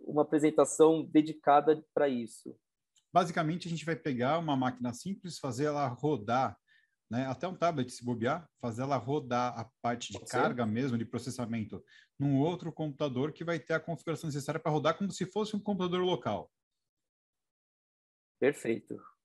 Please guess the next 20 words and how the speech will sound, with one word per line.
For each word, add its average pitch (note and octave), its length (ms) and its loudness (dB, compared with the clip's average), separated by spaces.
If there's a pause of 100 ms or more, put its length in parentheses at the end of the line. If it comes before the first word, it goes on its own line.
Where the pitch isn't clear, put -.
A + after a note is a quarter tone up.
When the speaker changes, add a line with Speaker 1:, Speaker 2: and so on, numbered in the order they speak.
(100)
Speaker 2:
Legal. A2+ 340 0
A B2 60 0
grande G3+ 240 2
vantagem D#3+ 480 0
disso, D3+ 360 -4
não C#3 120 -2
sei D#3+ 160 -6
se - 100 -10
a C#3+ 40 -2
Resco C#3 220 -4
já C#3 100 -4
tá C3+ 120 -4
usando, C#3 280 -4
senão C3 220 -8
tem E3 140 -10
que - 60 -18
correr D3+ 200 -2
atrás C#3+ 300 -6
pra B2 140 -6
usar, C3+ 340 -4